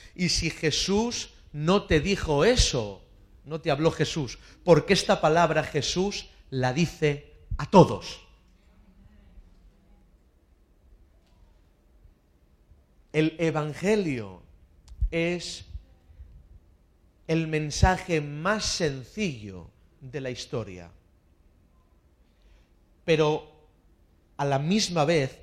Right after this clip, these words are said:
el Evangelio es el mensaje más misterioso de la historia.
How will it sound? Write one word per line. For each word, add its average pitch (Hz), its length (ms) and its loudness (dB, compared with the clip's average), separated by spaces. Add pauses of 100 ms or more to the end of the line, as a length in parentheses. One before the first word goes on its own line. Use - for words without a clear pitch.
el 160 200 6
Evangelio 131 920 -2
es 135 180 -2
el 165 160 0
mensaje 170 1040 -4 (540)
más 160 640 -2
misterioso 180 1400 2
de 104 120 -14
la 101 100 -10
historia. 87 540 -14